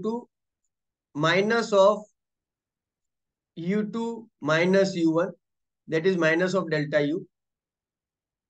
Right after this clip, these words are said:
और अगर ये डिस्प्लेसमेंट डीआर है और अगर ये एंगल theta है, तो इस पे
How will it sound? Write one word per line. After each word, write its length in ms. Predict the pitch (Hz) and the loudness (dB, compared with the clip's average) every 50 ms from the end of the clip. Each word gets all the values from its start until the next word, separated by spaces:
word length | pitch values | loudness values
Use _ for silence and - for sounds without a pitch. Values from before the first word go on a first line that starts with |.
| _ _ _ _ _ _ _ | _ _ _ _ _ _ _
और 120 | - 175 196 | -4 0 0
अगर 200 | 196 196 214 208 | 2 2 0 0
ये 160 | 208 226 233 | 0 0 0
डिस्प्लेसमेंट 580 | 220 220 214 - - 226 208 - 214 214 208 190 | 0 -2 -6 -8 -6 -8 -6 -4 -2 -4 -2 -2
डीआर 360 | 175 190 190 190 170 160 151 147 | -2 -2 0 0 0 0 -2 -2
है 200 | 151 143 147 - - _ _ _ _ _ _ _ _ | -4 -6 -6 -10 -16 _ _ _ _ _ _ _ _
और 100 | 143 156 | -6 -6
अगर 180 | 170 165 180 175 | -4 -2 -2 0
ये 160 | 180 190 208 208 | 2 2 2 2
एंगल 200 | 202 202 202 196 190 185 - | 2 0 0 -2 -2 -6 -8
theta 300 | 185 180 - 185 175 151 | -8 -6 -2 -2 0 0
है, 160 | 143 139 151 156 - _ _ _ _ _ _ _ _ _ _ _ _ _ _ _ _ _ _ | 0 -2 -4 -8 -12 _ _ _ _ _ _ _ _ _ _ _ _ _ _ _ _ _ _
तो 60 | 185 | -8
इस 60 | 175 | -4
पे 120 | 180 220 | -2 -2